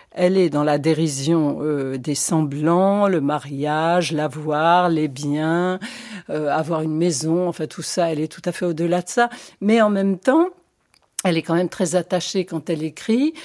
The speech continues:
C'est pas simplement écrire pour elle, trouver diverses formes d'écriture. C'est aussi, euh, elle est quand même très attentive à, au public. Euh, il faut absolument qu'elle soit lue, qu'elle soit aimée, que Léonard apprécie, mais que aussi ses amis apprécient, même des gens qu'elle n'adore pas elle-même, il faut qu'ils apprécient.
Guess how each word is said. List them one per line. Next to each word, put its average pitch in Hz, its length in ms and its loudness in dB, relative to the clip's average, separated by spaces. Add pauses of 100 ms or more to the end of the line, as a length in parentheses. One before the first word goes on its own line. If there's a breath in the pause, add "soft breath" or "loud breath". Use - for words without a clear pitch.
C'est - 160 -4
pas 226 140 0
simplement 190 720 0
écrire 180 360 -4
pour 165 220 -8
elle, 185 160 0
trouver 175 380 -2
diverses 160 960 -4
formes 175 280 2
d'écriture. 165 500 0
C'est 175 160 2
aussi, 226 360 0 (460 loud breath)
euh, - 440 2
elle 156 120 2
est 160 60 0
quand 180 120 0
même 180 140 0
très 196 260 2
attentive 185 720 0
à, 151 540 -4
au 165 80 0
public. 220 500 4
Euh, 151 240 2
il 151 100 -2
faut - 140 -2
absolument 156 580 0
qu'elle 156 220 -4
soit 151 200 -4
lue, 170 200 -2
qu'elle 156 220 -4
soit 143 220 -2
aimée, 165 440 2 (300 loud breath)
que 226 100 2
Léonard 160 600 2
apprécie, 202 680 0
mais 160 160 4
que 170 160 -2
aussi 175 420 0
ses 156 280 -2
amis 151 220 0
apprécient, 170 540 -4
même 180 240 2
des 170 140 2
gens 160 220 0
qu'elle 151 200 -2
n'adore 139 320 -4
pas 151 140 -2
elle-même, 165 320 0
il 143 100 -4
faut - 140 -8
qu'ils - 240 -12
apprécient. 165 460 -6